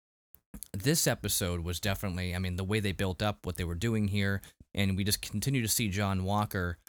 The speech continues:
um, just go more and more down that dark path. You know, it's like, okay, all right, I can get on board with this. I mean, and it's funny 'cause as we talked before, like, people are sending death threats to the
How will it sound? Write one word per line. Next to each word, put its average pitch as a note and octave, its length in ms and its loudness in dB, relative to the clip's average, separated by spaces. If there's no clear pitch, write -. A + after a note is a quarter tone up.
um, F2 500 0
just G#2 280 0
go A#2+ 440 2
more A#2+ 360 2
and G#2+ 80 4
more G#2 200 4
down F#2+ 260 0
that F2+ 200 0
dark F2 260 -2
path. C3+ 520 0
You G#2 120 2
know, F#2 300 2
it's - 160 -4
like, G2+ 160 0
okay, F#3+ 380 0
all A#2 120 0
right, A2 160 2
I G#2+ 80 0
can G#2+ 160 -2
get G#2 100 0
on G#2 140 0
board C#3+ 220 -2
with G2 160 -6
this. E2 260 -4
I A#2 40 -4
mean, A2 280 -2
and B2 80 0
it's - 180 0
funny D3+ 220 2
'cause G2+ 160 -6
as A#2+ 160 2
we A#2+ 80 0
talked G#2 260 0
before, F2 340 -2
like, E2+ 200 -2
people - 320 -4
are F#2 100 0
sending F#2 460 -2
death G2 300 0
threats G#2 380 -4
to - 160 -6
the G2 160 -6